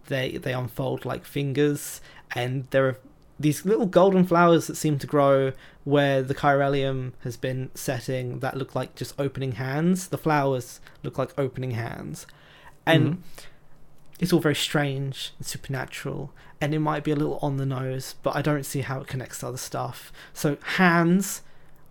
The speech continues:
Speaker 1: or like how when you're in Hades and there are floating oily boy bodies,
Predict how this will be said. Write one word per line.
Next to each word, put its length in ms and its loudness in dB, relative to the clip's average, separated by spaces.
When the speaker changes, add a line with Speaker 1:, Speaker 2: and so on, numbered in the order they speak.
Speaker 1:
or 120 10
like 220 8
how 260 6
when 200 6
you're 160 6
in 100 2
Hades 800 2
and 300 -4
there 180 0
are 160 -2
floating 840 0
oily 280 6
boy 240 0
bodies, 640 -2